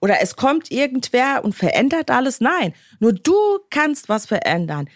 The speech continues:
Jede Veränderung, die wir wollen, beginnt bei uns selbst. Und solange wir das nicht verstehen, wird sich auch nichts ändern. Das heißt, du kannst jetzt vermeintlich als Pflegekraft auch weiter draußen rumlaufen und von Arbeitgeber zu Arbeitgeber suchen, „Hey, wer zahlt denn das meiste Geld und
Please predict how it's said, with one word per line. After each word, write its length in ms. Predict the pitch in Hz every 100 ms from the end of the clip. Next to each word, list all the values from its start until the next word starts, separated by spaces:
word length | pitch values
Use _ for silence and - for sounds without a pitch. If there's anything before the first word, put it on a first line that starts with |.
| _ _
Jede 320 | 185 403 427
Veränderung, 800 | 381 349 - 370 370 320 285 233
die 180 | 185 190
wir 180 | 190 180
wollen, 400 | 269 349 349 339
beginnt 460 | 220 175 302 330 -
bei 180 | 226
uns 380 | - 269 285 -
selbst. 480 | 214 170 127 - - _
Und 140 | 202
solange 340 | 233 269 339 294
wir 120 | 277
das 180 | 220 226
nicht 240 | 233 -
verstehen, 440 | 175 - 320 277 320 _ _ _
wird 240 | 185 269 -
sich 220 | 233 -
auch 160 | 180
nichts 220 | 165 160 -
ändern. 440 | 240 226 131 147 _ _ _ _ -
Das 160 | 185
heißt, 260 | 226 269 - _ _
du 80 | 196
kannst 280 | 277 349 330
jetzt 140 | 294
vermeintlich 560 | - 233 254 370 381 -
als 140 | 254
Pflegekraft 720 | - 311 302 - 277 285 -
auch 120 | 226
weiter 320 | 202 269 294 262
draußen 400 | - 226 233 208
rumlaufen 920 | 381 381 330 285 277 277 254 277 277
und 100 | 233
von 140 | 233
Arbeitgeber 600 | - 403 359 - 269 262 240
zu 100 | -
Arbeitgeber 640 | 311 302 269 - 254 123
suchen, 320 | 214 269 254
„Hey, 180 | 254 285
wer 120 | 226
zahlt 260 | 247 240 247
denn 80 | 208
das 140 | -
meiste 340 | 107 110 -
Geld 480 | 170 220 269 294 254
und 240 | 185 214